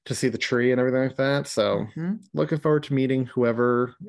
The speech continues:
Speaker 1: ends up coming still, if anyone.
Speaker 2: Nice.
Speaker 1: Um, lots of, so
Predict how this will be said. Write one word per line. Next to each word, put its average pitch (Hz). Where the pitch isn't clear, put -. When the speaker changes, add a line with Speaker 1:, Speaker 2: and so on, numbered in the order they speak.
Speaker 1:
ends 107
up 120
coming 101
still, 127
if -
anyone. 98
Speaker 2:
Nice. 160
Speaker 1:
Um, 113
lots 165
of, 185
so 151